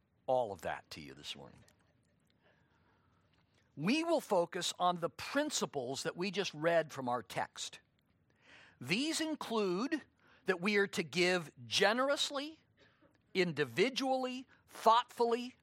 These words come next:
voluntarily, cheerfully, and expectantly.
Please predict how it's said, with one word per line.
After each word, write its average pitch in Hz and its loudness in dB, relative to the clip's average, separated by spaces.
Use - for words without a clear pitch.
voluntarily, 226 2
cheerfully, 214 -2
and 170 -2
expectantly. - -8